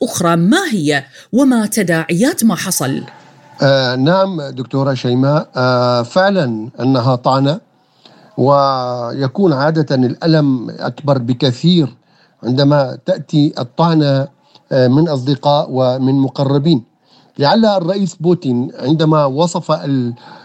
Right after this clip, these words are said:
Speaker 2: آه، بأن المسألة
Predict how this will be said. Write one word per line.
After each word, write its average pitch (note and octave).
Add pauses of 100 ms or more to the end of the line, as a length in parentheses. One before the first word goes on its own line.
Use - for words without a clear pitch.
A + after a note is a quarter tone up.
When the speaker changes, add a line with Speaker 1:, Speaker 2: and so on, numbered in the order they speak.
(140)
Speaker 2:
آه، B2+
بأن D3+
المسألة B2+